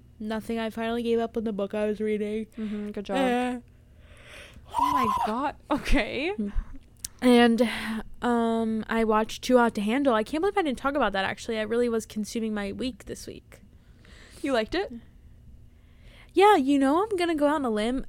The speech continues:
Speaker 1: and I probably will retract this once Love Island comes out, but I low-key like Too Hot to Handle more than Love Island, because Too Hot to Handle has a prerogative.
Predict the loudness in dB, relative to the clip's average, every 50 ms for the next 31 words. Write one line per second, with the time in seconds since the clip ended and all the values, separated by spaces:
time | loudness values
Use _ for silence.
0 | -8 -6 -4 -4 -4 -4 -4 -4 -4 -4 -2 0 2 2 2 2 2 4 4 4
1 | 2 2 0 -4 -6 -10 -10 -8 -6 -4 -4 -4 -4 -4 -6 -6 -4 -4 -4 -4
2 | -2 -2 -2 -4 -4 -6 -6 -6 -6 -4 -4 -4 -4 -4 -4 -4 -2 -2 0 0
3 | 0 0 -2 -2 0 0 2 2 2 2 0 -2 -4 -4 -2 -2 -2 -2 -2 -4
4 | -4 -4 -2 -2 -2 -2 -2 -2 -2 -2 -2 -2 -4 -4 -4 -4 -4 -2 -2 -4
5 | -2 -2 -4 -4 -6 -8 -12 -18 -20 -20 -20 -18 -16 -12 -8 -4 -4 -4 -4 -6
6 | -6 -6 -4 -4 -6 -6 -8 -6 -6 -4 -4 -4 -6 -6 -8 -8 -10 -12 -14 -12
7 | -8 -6 -6 -6 -6 -8 -10 -10 -10 -12 -16 -16 -20 -20 -20